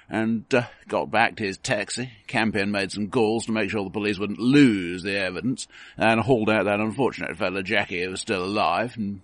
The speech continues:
between his quick speech and my own leadership, not I want to blame my own trumpet or anything, I got him to the taxi, and in spite of the old fella, confused the crowd for long enough to get away. Well, well, that was about it. We briefed Adam's lawyer on the evidence, and we hoped it'd bring in sufficient doubt to get the poor fella out.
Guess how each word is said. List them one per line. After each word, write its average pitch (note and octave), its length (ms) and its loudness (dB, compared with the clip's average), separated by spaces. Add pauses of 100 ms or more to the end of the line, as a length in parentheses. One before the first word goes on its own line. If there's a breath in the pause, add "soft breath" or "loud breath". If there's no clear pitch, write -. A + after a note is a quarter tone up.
between F2+ 300 -2
his F#2+ 200 0
quick D#2 300 -4
speech G#2 280 -4
and G#2 100 -4
my D#2 240 2
own D2 240 -8
leadership, G2 540 -2
not D#2 280 -6
I B1+ 120 -10 (100)
want - 160 -10
to C#2 40 -18
blame F2+ 220 -2
my F#2+ 120 0
own F#2 120 -2
trumpet G#2+ 340 2
or G#2 80 2
anything, A#2+ 240 2 (320 loud breath)
I C3+ 140 4
got C#3 220 6
him B2 100 4
to C3 80 -2
the C#3 80 2
taxi, C3 460 2
and G2+ 220 -2
in C3+ 60 -14
spite F2 300 -2
of F2 80 -2
the F#2 100 0
old G#2 200 -2
fella, A#2+ 240 0
confused A#2 420 0
the F#2+ 80 -10
crowd G#2+ 320 0
for A#2 80 -2
long A#2+ 220 4
enough B2 200 2
to A2+ 60 -10
get C3+ 160 4
away. B2+ 460 6 (300 loud breath)
Well, C3 280 0 (220)
well, G2+ 340 0
that - 240 -8
was G2+ 100 -8
about B2 280 0
it. D3 200 0 (560 loud breath)
We - 60 -6
briefed G2+ 400 0
Adam's F#2 400 0
lawyer G#2 420 -2
on F2 120 -6
the F2+ 120 -2
evidence, F#2+ 600 -4
and D#2 160 -10
we C#2+ 100 -2
hoped F#2 340 -2
it'd D2 240 -10
bring F#2 200 -2
in F#2+ 120 -6
sufficient F2+ 540 -6
doubt F#2+ 380 2
to G3 100 -12
get G#2+ 220 -6
the G#2 80 -8
poor A#2+ 220 -2
fella A2+ 260 -2
out. G#2+ 420 0